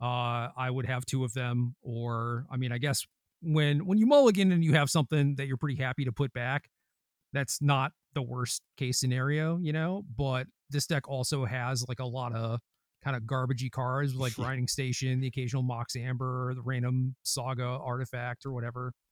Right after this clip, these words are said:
Speaker 1: So
Speaker 2: Mm.
Speaker 1: it's not like, "Oh, man, like, Breach really needed more of those cards." I guess, like, the second copy of Breach kinda falls under that <laughs> category too.
Speaker 2: Yeah, a deck that already had a lot of embarrassing opening hands, and it, just another card that kinda can add to that,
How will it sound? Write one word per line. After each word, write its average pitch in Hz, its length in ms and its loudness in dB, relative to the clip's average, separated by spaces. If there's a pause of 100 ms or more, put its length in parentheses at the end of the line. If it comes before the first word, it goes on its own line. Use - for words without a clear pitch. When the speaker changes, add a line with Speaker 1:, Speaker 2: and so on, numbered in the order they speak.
(340)
Speaker 1:
So 117 460 -2
Speaker 2:
Mm. - 40 -20 (600)
Speaker 1:
it's 170 140 2
not 240 120 10
like, 190 200 8
"Oh, 180 140 10
man, 156 300 8
like, 143 160 4
Breach 156 240 2
really 160 200 4
needed 139 260 4
more 135 320 4
of 127 80 0
those 127 200 -4
cards." 123 300 -6
I 156 40 -2
guess, 185 160 4
like, 185 120 4
the 151 80 4
second 139 260 0
copy 127 240 -4
of 117 100 -8
Breach 123 280 -8
kinda 120 200 -8
falls 113 280 -16
under 120 180 -10
that 120 120 -12
<laughs> - 20 -20
category 127 480 -6
too. 147 320 0 (220)
Speaker 2:
Yeah, 107 260 4 (480)
a 135 80 4
deck 135 260 4
that 131 100 4
already 113 380 4
had 101 220 4
a - 20 0
lot 95 220 2
of 87 80 -4
embarrassing 90 540 -2
opening 85 260 -8
hands, 87 340 -2
and 92 100 -6
it, - 160 -10
just 101 160 -4
another 92 260 -4
card 87 260 -4
that 80 80 -8
kinda 85 220 -6
can 90 160 -10
add 80 220 -4
to 76 80 -18
that, 71 300 -10